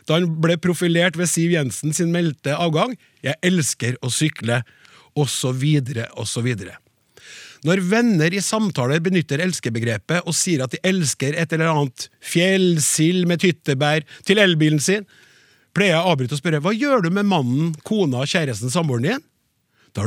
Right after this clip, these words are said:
blir det forvirring, stotring og som regel en meget god samtale. Jeg får ofte beskjed om at jeg driver et tapt slag.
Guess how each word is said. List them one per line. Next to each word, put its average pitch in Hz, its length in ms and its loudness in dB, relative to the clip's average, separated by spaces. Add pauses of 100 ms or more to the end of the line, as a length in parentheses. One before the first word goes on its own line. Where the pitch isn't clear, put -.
blir 123 480 0
det - 80 -6
forvirring, 120 560 -2
stotring 160 560 -4 (240)
og 127 160 -4
som 151 80 0
regel 127 400 0
en 151 80 0
meget 151 400 -2
god 127 160 -6
samtale. 95 480 -8 (720)
Jeg 110 80 -2
får 156 240 -2
ofte 110 160 -6
beskjed 127 240 -2
om 131 80 -4
at - 80 -8
jeg 135 160 -2
driver 104 240 -4
et - 80 -14
tapt - 240 -6
slag. 160 400 -2